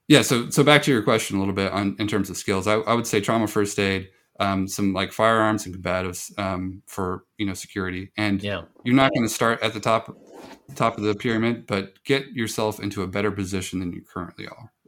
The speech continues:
Speaker 1: right? Um, and then after that, I would say communications is a key one,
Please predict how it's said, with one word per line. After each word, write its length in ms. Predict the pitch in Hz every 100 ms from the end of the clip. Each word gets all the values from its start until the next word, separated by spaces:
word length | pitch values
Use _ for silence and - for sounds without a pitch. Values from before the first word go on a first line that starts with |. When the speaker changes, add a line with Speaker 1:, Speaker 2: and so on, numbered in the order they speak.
| -
Speaker 1:
right? 200 | 98 - - - _ -
Um, 420 | 110 104 98 95 - _ - _
and 100 | 120
then 100 | 131
after 280 | 135 139 135
that, 280 | 123 123 120
I 60 | 107
would 140 | 101
say 300 | - 107 98
communications 840 | 95 117 101 101 113 143 139 - -
is 140 | 120
a 60 | 120
key 160 | 135 139
one, 280 | 139 147